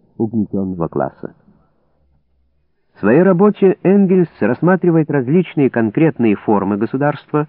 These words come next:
в частности, буржуазно-демократическую республику,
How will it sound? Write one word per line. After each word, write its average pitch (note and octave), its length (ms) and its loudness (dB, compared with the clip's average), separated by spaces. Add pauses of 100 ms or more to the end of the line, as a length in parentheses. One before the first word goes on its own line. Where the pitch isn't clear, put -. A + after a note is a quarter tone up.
(400)
в - 40 -20
частности, G2+ 580 -4
буржуазно-демократическую A2 1300 -2
республику, G#2 720 -4